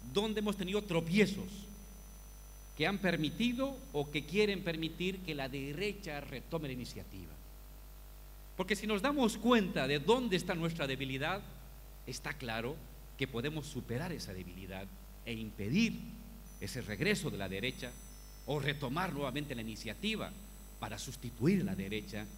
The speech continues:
mediante nuevamente la movilización democrática del pueblo. Yo mencionaría cinco límites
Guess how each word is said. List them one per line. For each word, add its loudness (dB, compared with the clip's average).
mediante -2
nuevamente -4
la -4
movilización -6
democrática -6
del -6
pueblo. -6
Yo 6
mencionaría 4
cinco 6
límites 4